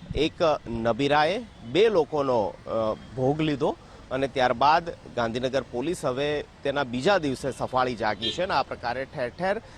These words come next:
ગાંધીનગર પોલીસ દ્વારા ચેકિંગ જે છે તે હાથ ધરવામાં આવી રહ્યું છે.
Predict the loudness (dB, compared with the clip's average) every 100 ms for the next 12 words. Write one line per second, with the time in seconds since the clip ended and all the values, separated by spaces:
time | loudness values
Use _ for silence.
0 | -10 -6 -4 -4 -2 -2 -2 -6 -8 -8
1 | -4 0 0 -2 -4 -4 -4 -4 -4 -2
2 | -2 -2 -4 0 0 2 0 0 -8 -20
3 | -18 -6 -4 0 0 2 2 2 2 0
4 | -4 -6 -6